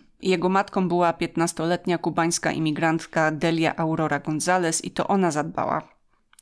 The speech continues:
chociaż właściwie nie wiem, czy zadbała, to jest odpowiednie słowo tutaj, em, zadbała o religijne wykształcenie syna. Delia była kapłanką Santerii. Gdy Adolfo miał zaledwie sześć miesięcy, zaprowadziła go do kapłana Palo Mayombe,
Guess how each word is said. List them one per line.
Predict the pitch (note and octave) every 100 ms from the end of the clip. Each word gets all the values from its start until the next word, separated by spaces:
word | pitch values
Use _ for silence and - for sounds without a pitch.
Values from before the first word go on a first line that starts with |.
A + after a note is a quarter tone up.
| -
chociaż | - C#3+
właściwie | D3+ - E3 E3+
nie |
wiem, | F3 D#3
czy | D#3+
zadbała, | E3 E3 F#3 D3+ -
to | -
jest | -
odpowiednie | - - F3 D#3+ D#3+ D3+ E3 - _ -
słowo | - - A3+ D#3
tutaj, | D#3 - E3+ G3+ - - - - -
em, | - - E3 -
zadbała | - G3+ F#3 F#3 F#3+ F3
o | F#3
religijne | E3 D#3 D#3+ D#3+ D#3
wykształcenie | D3+ - - - - -
syna. | - - - - _ _ _
Delia | F3+ G#3+ A3
była | G#3 G3+ G3
kapłanką | F#3 - F#3 F#3 F3+
Santerii. | E3+ E3+ E3 E3 D#3 C3+ - - _ _ _
Gdy | F#3+ F3+ E3+
Adolfo | F#3 D#3+ G3 G#3+ F3+
miał | F3 E3+
zaledwie | F3+ F#3 E3 F3 E3+
sześć | - G3+ G#3+ -
miesięcy, | G#3 G3+ F3 D#3 -
zaprowadziła | D#3 D#3+ F3 E3 E3 F#3 F#3+
go | E3+
do | D#3+
kapłana | - D#3 - E3+ D#3+
Palo | C#3 D#3+ D#3
Mayombe, | D3+ D3+ D3 D3 D3 F#3